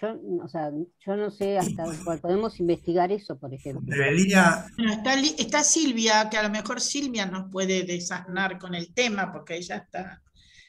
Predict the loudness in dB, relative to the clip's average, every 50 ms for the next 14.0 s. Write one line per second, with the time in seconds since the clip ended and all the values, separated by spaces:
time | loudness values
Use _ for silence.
0 | _ _ -16 -12 -10 -8 -8 -8 -10 -12 -18 -20 -20 _ -12 -8 -4 -2 -2 -2
1 | 0 0 0 2 2 0 0 0 0 0 0 -2 -2 -4 -4 -6 -4 -4 -4 -4
2 | -2 -4 -4 -4 -4 -6 -6 -8 -10 -12 -18 -20 -20 _ -16 -14 -12 -12 -12 -14
3 | -16 -14 -12 -8 -2 0 2 4 4 4 4 4 4 6 6 8 8 8 8 10
4 | 8 8 6 6 4 2 2 0 -2 0 2 2 2 2 0 0 0 2 6 8
5 | 8 8 6 4 0 -8 -16 -18 -20 -20 -20 -20 -18 -12 -6 -2 0 0 2 0
6 | 0 -4 -6 -10 _ _ _ _ -14 -6 -2 0 2 4 6 8 8 10 8 8
7 | 6 2 0 0 2 4 6 6 6 6 6 6 8 10 10 10 10 8 2 -4
8 | -6 -4 -4 -2 0 2 2 2 2 2 0 0 2 6 8 8 8 10 8 4
9 | 4 4 0 -8 -14 -18 -20 -20 -20 -20 -20 -20 -20 -20 -20 -18 -10 -6 -4 -2
10 | -2 -2 -2 -4 -6 -10 -16 -18 -20 -18 -12 -4 -2 0 0 0 0 2 0 0
11 | 0 0 -2 -2 -2 -2 0 0 2 2 2 2 0 -2 -4 -10 -14 -8 -4 -4
12 | -2 -2 -2 0 2 2 2 4 2 0 -2 -4 _ _ _ _ _ _ _ _
13 | -8 -2 -2 0 2 2 2 2 2 0 0 0 0 0 0 2 2 2 0 -2